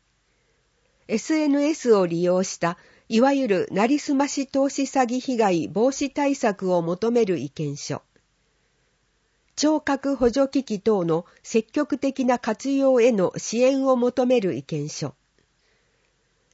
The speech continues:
豊かな学びと育ちのための少人数学級実現と、教職員定数改善、並びに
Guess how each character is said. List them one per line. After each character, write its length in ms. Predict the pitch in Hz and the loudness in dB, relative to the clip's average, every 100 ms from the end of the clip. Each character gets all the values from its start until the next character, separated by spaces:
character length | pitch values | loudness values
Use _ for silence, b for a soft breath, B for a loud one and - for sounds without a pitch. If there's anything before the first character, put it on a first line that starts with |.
| _ | _
豊 280 | 240 302 285 | 0 2 2
か 140 | - 208 | 0 0
な 160 | 196 | 0
学 340 | 190 202 269 269 | 0 2 2 2
び 80 | 262 | 2
と 120 | 262 | 2
育 300 | 254 220 269 | 2 0 -2
ち 140 | 254 | 0
の 140 | 247 247 | -2 0
た 140 | 233 | 0
め 120 | 220 | 0
の 220 | 214 202 b b | 0 -4 b b
少 280 | - - 285 | -2 2 4
人 280 | 285 302 277 | 4 2 2
数 220 | 269 277 | 0 0
学 260 | 247 262 _ | 0 0 _
級 260 | 220 185 160 | 0 0 0
実 280 | 175 - | -6 -8
現 240 | 190 175 175 | -2 -2 -2
と、 260 | - 160 b b b b - | -4 -6 b b b b 2
教 200 | 254 294 | 4 4
職 340 | 311 269 285 | 0 -2 -2
員 200 | 269 262 | -2 -2
定 260 | - 269 254 | 2 2 2
数 320 | - 180 160 | 0 -4 -2
改 280 | - 180 175 | -4 -4 -2
善、 340 | 175 151 147 _ _ _ - | -2 -2 -4 _ _ _ -4
並 280 | 214 240 | 2 2
び 120 | 208 196 | 2 -2
に 200 | 196 | -4